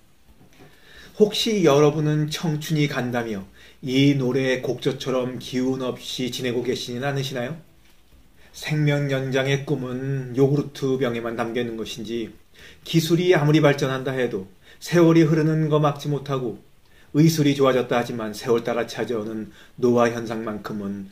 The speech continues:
여전히 어쩔 수가 없습니다. 하지만 노화는 자연의 법칙이니만큼 자연스러운 것이라면, 노쇠해지는 것은 또 다른 문제입니다.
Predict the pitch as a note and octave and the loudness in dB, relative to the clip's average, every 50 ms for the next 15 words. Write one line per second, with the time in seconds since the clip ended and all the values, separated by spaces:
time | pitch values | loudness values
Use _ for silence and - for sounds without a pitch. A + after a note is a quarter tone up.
0 | - - - A#2+ A#2 A2+ A2+ A2 G2+ G2+ G2+ G2 G2 F#2+ A2+ G2+ - - - A2 | -18 -14 -8 -6 -6 -4 -4 -4 -4 -4 -6 -8 -8 -8 -8 -8 -8 -6 -6 -6
1 | G#2+ - - - B2 A#2 G#2+ G2+ F#2+ - _ _ _ _ _ _ - - _ _ | -6 -6 -8 -10 -10 -10 -10 -12 -16 -20 _ _ _ _ _ _ -20 -20 _ _
2 | _ _ - - - - - - D3+ C#3+ E3 F3+ E3+ - - - - - _ _ | _ _ -20 -20 -20 -18 -8 -4 -2 0 2 2 2 0 -2 -8 -18 -20 _ _
3 | _ _ _ _ _ - - - - _ - C#3 D3 D#3+ F#3+ G3 G3 G3+ G#3 G#3 | _ _ _ _ _ -20 -20 -20 -20 _ -4 0 4 6 6 6 6 6 4 2
4 | G#3 G#3 G3 E3 D#3+ D3+ D#3 E3 F3 E3 E3+ D3 D3 - - - D#3 E3+ D#3+ A#2+ | 0 -2 -2 -2 -2 0 2 2 2 2 0 -2 -2 -4 -2 -2 0 0 0 -2
5 | A2 G#2+ G2 - - B2 C3+ C#3+ C3+ A#2+ G#2 G2 - - _ - - _ _ - | -4 -8 -10 -10 -6 -4 -4 -4 -4 -6 -10 -14 -16 -20 _ -20 -20 _ _ -8
6 | - A#2+ A#2 A#2 A#2 A#2+ A#2 A2+ - A#2 A#2+ A#2+ A#2 A#2+ A2+ B2 A#2+ A2 A#2 C3 | -2 2 2 4 4 2 0 -2 -4 -4 -2 -2 -2 -4 -2 -2 -4 -4 -4 -4
7 | C3 A#2+ G2+ - - _ _ _ _ _ - - C#3 C#3+ D#3+ D#3 D#3+ E3+ D#3 D3+ | -6 -6 -8 -12 -18 _ _ _ _ _ -8 0 4 6 6 6 8 6 6 6
8 | D#3 D3+ D3+ D#3 D3 D3+ - F3+ D3 D3+ - - - - D#3 D#3+ D3 C3+ B2 A2+ | 6 2 2 2 0 0 0 0 0 -2 -6 -12 -4 0 2 2 4 2 0 0
9 | A2+ G#2 G#2 G#2 G2+ G2+ F#2+ G2 | -6 -8 -10 -10 -12 -12 -16 -18